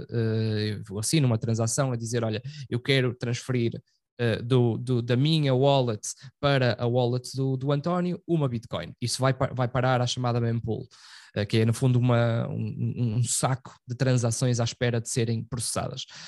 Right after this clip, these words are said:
Hum, quem é que processa, então, essas, essas transações? São os miners,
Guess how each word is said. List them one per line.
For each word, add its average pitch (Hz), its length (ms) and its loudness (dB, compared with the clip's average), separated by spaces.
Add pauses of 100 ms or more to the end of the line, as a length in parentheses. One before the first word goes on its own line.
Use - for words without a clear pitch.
(500)
Hum, 143 240 2 (160)
quem 175 200 4
é 165 40 2
que 170 80 -8
processa, 147 420 -2
então, 131 200 -2
essas, 127 340 -4
essas 123 160 -4
transações? 113 520 -2 (100)
São 147 160 2
os 147 100 2
miners, 120 380 4